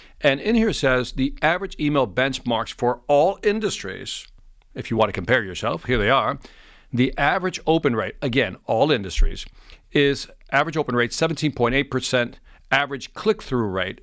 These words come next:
is two point six percent. That sounds about right to me. Uh, and then unsubscribe rate, point one percent, average bounce rate, point seven. And on here, they have,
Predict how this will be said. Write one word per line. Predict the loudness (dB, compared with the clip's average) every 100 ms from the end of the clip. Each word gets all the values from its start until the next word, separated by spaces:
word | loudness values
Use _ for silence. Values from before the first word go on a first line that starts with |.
| -2
is | -2 -2
two | 0 0
point | 2 0 0 -4 -14
six | -8 -2 -2 -2 -4 -6
percent. | -4 -4 -4 -6 -6 -10 -20 -8
That | -4 -4 -4
sounds | -4 -4 0
about | 0 2
right | 0 0
to |
me. | -2 0 -2 -10 -14 -16 -20 -4 2
Uh, | 4 4 2 2 -2 -2
and | 2
then | 4 2 -2 -14 -20 -20 0
unsubscribe | 0 2 -2 -2 0 2 2 2 0
rate, | 0 -2 -6 -8
point | -2 -2 2
one | 0 0
percent, | -4 0 2 0 -2 -2
average | 0 0 -4 -6 0
bounce | 0 0 -4
rate, | -4 -4 -6
point | -2 0 0
seven. | 0 0 0 -6 -10 -12 -2
And | 0 0 0
on | 0 2
here, | 2 0
they | 0
have, | 0 0 -2